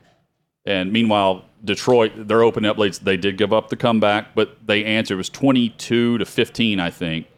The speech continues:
Washington scored fifteen. And then Deand-, you mentioned DeAndre Swift went on a, a nice run, uh, on a bum ankle,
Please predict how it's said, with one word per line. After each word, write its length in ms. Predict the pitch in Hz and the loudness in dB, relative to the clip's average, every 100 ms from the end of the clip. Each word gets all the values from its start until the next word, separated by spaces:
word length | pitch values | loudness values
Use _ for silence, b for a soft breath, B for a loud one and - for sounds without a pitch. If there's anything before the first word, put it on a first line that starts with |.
| _ - | _ -2
Washington 440 | 104 104 92 95 | -2 -2 -6 -10
scored 300 | - 98 92 | -6 -4 -2
fifteen. 540 | - 98 - 101 87 b b b b b _ _ _ | -2 -4 -4 -4 -4 b b b b b _ _ _
And 200 | 117 110 | -2 0
then 380 | 107 104 104 104 - | 2 0 0 -4 -2
Deand-, 280 | 107 110 113 | 0 0 0
you 80 | 101 | -2
mentioned 280 | 101 104 | -2 -2
DeAndre 320 | 101 101 101 - | 0 0 -2 0
Swift 280 | 127 107 - _ | 0 0 -4 _
went 160 | 104 107 | -6 -2
on 160 | 104 104 | -2 -2
a, 180 | 92 - | -4 -6
a 60 | 98 | -6
nice 320 | 101 107 101 | -4 -4 -4
run, 500 | 101 110 113 117 120 - - _ _ - | -2 -2 -2 -4 -8 -14 -20 _ _ -10
uh, 300 | 92 90 87 90 | -4 -2 -4 -4
on 120 | 98 | -2
a 40 | 87 | 0
bum 300 | 95 113 101 | 0 0 0
ankle, 440 | 110 101 117 120 | -2 0 0 -2